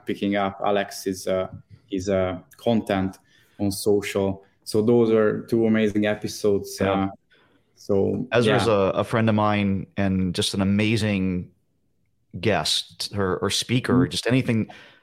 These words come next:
Speaker 2: you know, whenever he's around, he, he's electrifying. And, uh, he's just a, he's just an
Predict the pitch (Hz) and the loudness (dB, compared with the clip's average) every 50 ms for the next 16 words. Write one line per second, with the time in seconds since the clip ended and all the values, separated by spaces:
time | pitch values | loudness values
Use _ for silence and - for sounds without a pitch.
0 | _ _ - 110 110 117 139 131 127 113 120 117 92 101 101 113 113 107 98 104 | _ _ -2 0 2 2 4 4 2 2 2 2 2 2 2 2 2 2 2 2
1 | 101 98 101 98 98 104 107 101 98 98 - - - - 95 98 101 104 104 - | 2 0 -2 -2 -2 -2 -2 -2 0 -2 -2 -4 -2 -2 -2 0 0 0 -2 -2
2 | - 117 - 113 110 110 110 110 107 107 110 110 - - - - - - _ _ | -4 -4 -2 0 0 0 0 0 0 -2 -4 -4 -6 -12 -20 -20 -20 -20 _ _
3 | _ _ - - 98 98 95 95 90 92 95 92 90 87 85 85 82 80 73 71 | _ _ -6 -4 -2 -2 0 0 0 0 0 0 0 0 2 0 0 0 -2 -4
4 | - _ _ - - 120 120 131 131 - - 107 80 131 151 123 131 123 - - | -8 _ _ -6 -4 -2 0 0 0 0 -2 -2 0 0 0 0 0 -2 -2 -2
5 | 104 | -4